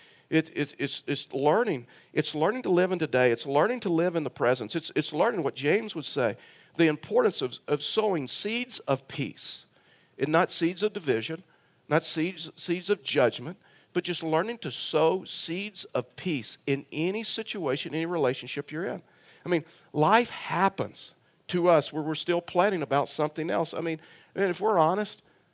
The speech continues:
today is like the good old days we're gonna talk about fifteen years from now. And James just says, "Come to the place, just to rest in it." The third and the last thing, if tomorrow could talk, it would say, "Don't put off doing good."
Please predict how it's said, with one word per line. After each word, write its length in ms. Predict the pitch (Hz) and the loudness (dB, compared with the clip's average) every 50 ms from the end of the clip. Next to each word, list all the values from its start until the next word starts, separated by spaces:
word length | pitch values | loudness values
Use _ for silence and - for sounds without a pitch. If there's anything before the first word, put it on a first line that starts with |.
| _ _ _ _ - | _ _ _ _ -6
today 300 | - 151 156 165 180 202 | -2 6 8 8 10 10
is 120 | 190 170 | 8 6
like 220 | 175 175 185 190 | 6 4 4 4
the 80 | - 160 | 2 -2
good 220 | 143 - 160 160 | 2 4 4 6
old 180 | 185 185 180 - | 6 4 4 6
days 300 | 190 170 185 196 180 - | 4 6 6 4 0 -2
we're 100 | 151 160 | -4 -2
gonna 180 | 160 185 165 147 | -2 -2 -4 -4
talk 300 | - 165 156 165 170 - | 0 2 2 2 2 0
about 280 | 160 - 170 185 185 | 0 2 2 2 0
fifteen 380 | - - 156 - - 190 170 156 | -2 -4 -4 -4 -2 -4 -4 -4
years 200 | 143 147 165 165 | -4 -6 -6 -6
from 160 | - 180 170 | -8 -8 -6
now. 240 | 170 175 190 190 185 _ _ _ _ _ _ _ _ _ _ _ _ _ _ _ _ _ _ _ _ _ _ _ _ _ - | -6 -6 -8 -10 -12 _ _ _ _ _ _ _ _ _ _ _ _ _ _ _ _ _ _ _ _ _ _ _ _ _ -12
And 100 | 120 127 | -10 -4
James 380 | 123 147 156 185 208 202 180 | 0 2 4 4 4 2 0
just 160 | - 147 135 - | -4 -6 -4 -2
says, 180 | - 135 - | -2 -2 -4
"Come 280 | - - 175 190 220 226 | -2 -2 -2 -2 -2 -4
to 60 | 285 | -6
the 100 | - - | -10 -8
place, 500 | - - 123 127 143 - - - - - _ _ _ _ _ _ _ _ _ _ _ _ _ _ _ _ _ _ _ | -4 0 0 2 2 0 -4 -10 -16 -20 _ _ _ _ _ _ _ _ _ _ _ _ _ _ _ _ _ _ _
just 240 | - - 190 202 - | -8 -6 -6 -4 -2
to 80 | - 139 | -4 -4
rest 540 | 107 107 110 123 151 202 240 - - - | -4 -2 0 2 2 2 2 0 -4 -8
in 100 | 120 101 | -8 -10
it." 120 | 95 - - _ _ _ _ _ _ _ _ _ _ - | -10 -14 -20 _ _ _ _ _ _ _ _ _ _ -4
The 100 | - 135 | -2 2
third 220 | - 160 165 180 | 6 8 10 10
and 100 | 180 160 | 8 8
the 20 | 147 | 6
last 380 | 139 143 156 165 160 - - | 8 10 10 10 8 8 6
thing, 220 | - 151 160 165 151 | 2 2 2 2 2
if 120 | 127 - | 0 -2
tomorrow 380 | - 147 131 131 143 156 143 139 | -4 -2 0 2 4 6 4 4
could 180 | - - - | 2 -2 -8
talk, 340 | - - 160 147 151 147 - | -2 2 4 4 4 4 2
it 80 | 131 104 | -2 -2
would 140 | 104 117 - | -2 -2 -2
say, 400 | - - 156 147 127 117 113 113 - - _ _ _ _ - | 2 4 6 6 6 6 4 0 -6 -20 _ _ _ _ 6
"Don't 180 | 156 160 160 - | 6 6 6 6
put 140 | - 175 151 | 4 6 8
off 240 | 143 135 127 - | 8 6 6 2
doing 200 | 131 123 120 113 | -2 -2 -2 -2
good." 220 | 107 110 107 87 | -2 -2 -2 -2